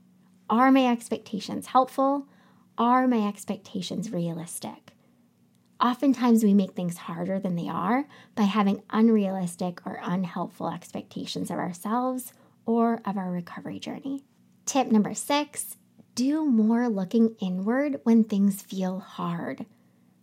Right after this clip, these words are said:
This one is so hard, <laughs> trust me, I know. But it's so important along the recovery journey that you take healthy actions that will allow you to start to rely on and trust in yourself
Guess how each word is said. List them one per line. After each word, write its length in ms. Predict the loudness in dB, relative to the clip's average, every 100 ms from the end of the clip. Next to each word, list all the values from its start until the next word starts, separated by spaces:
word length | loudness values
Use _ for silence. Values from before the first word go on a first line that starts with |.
| _
This 220 | -6 -2 2
one 160 | 2
is 120 | 2
so 440 | -2 -4 0 2 0
hard, 560 | 0 -4 0 -2 -2 -6
<laughs> 20 |
trust 440 | -12 -12 -10 0
me, 300 | 4 4 4 -2
I 180 | -6 -4
know. 440 | -2 -4 -6 -8 -10 -18 -20 -20 -20 _
But 120 | 2
it's 160 | 2 2
so 260 | 4 6
important 460 | 6 2 -2 -2 0
along 320 | 0 0 0
the 80 | -2
recovery 480 | -4 -8 -6 -4 -2
journey 440 | 2 4 6 4
that 80 | -2
you 100 | -6
take 300 | -4 -2 -4 -8
healthy 500 | -10 -6 -6 -2 -2
actions 680 | -2 -6 -6 -2 0 0 -2 -12 -10
that 100 | 4
will 180 | 6 8
allow 340 | 6 4 2 2
you 200 | 2 2
to 100 | 0
start 360 | -2 -6 -6
to 120 | -6
rely 600 | -6 -4 -8 -6 -2 -2 -2
on 360 | -2 -2 -2
and 160 | -2 -4
trust 420 | -4 -6 -8 0
in 100 | 2
yourself 600 | 2 0 -4 -2 -2 -4